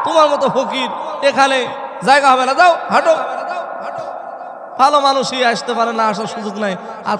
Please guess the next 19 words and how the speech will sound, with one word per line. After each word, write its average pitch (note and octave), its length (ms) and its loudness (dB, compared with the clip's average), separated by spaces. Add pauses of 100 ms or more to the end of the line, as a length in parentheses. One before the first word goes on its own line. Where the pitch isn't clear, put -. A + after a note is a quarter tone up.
তোমার A#3+ 240 0
মতো G#3+ 220 -6
ফকির G#3+ 340 -4
আসছো F#3+ 360 -4 (320)
ঢোকার F#3 320 -4
জন্য, D#3+ 280 -4 (240)
যাও, D4 200 4 (100)
আউট B3 180 4
হও, A#3+ 240 0
আউট। B3 200 2 (1000)
তাহলে, E3+ 140 -8
"ভাইজান, F#3 420 -2 (800)
মেহেরবানি G#3 440 0
করে, A3+ 180 0
আমি A3 120 0
ফকির G#3+ 320 -4
মানুষ, G#3 280 -2 (560)
দরিদ্র A3 340 0
মানুষ, A3 420 0